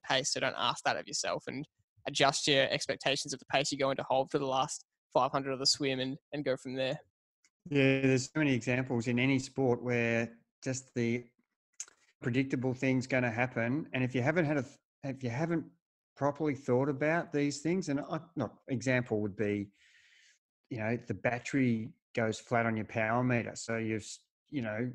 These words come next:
Speaker 2: you haven't changed the battery before the race, and all of a sudden you're trying to do a time trial for a hundred eighty K with no,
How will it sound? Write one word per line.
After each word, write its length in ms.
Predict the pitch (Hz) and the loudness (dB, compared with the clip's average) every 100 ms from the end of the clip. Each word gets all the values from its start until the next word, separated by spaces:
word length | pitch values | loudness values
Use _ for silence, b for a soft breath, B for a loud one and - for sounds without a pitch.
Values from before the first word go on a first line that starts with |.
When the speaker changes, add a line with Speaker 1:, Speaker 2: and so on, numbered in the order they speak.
| - | -8
Speaker 2:
you 200 | 127 113 | -6 -2
haven't 260 | 120 113 | 0 0
changed 320 | 113 120 117 107 | 0 0 0 -2
the 80 | |
battery 480 | 95 117 117 123 117 | -2 -2 -2 -2 -2
before 340 | 101 107 123 117 | -2 -4 0 2
the 100 | 113 | 2
race, 340 | 120 127 127 | 4 2 0
and 120 | 113 | -2
all 100 | 117 | -2
of 40 | 110 | -2
a 40 | |
sudden 240 | - 123 113 | -2 0 -2
you're 80 | |
trying 240 | 110 120 113 | -2 -2 -2
to 40 | |
do 180 | 104 113 | 0 0
a 40 | |
time 400 | 107 123 120 127 | 0 -2 -2 -2
trial 240 | 127 113 110 | 0 0 0
for 180 | 113 107 | 0 0
a 60 | |
hundred 260 | 117 117 110 | 2 0 2
eighty 240 | 110 104 | 0 -2
K 280 | 104 123 117 | -6 -4 -2
with 180 | 107 107 | -4 -2
no, 300 | 120 117 117 | 0 2 0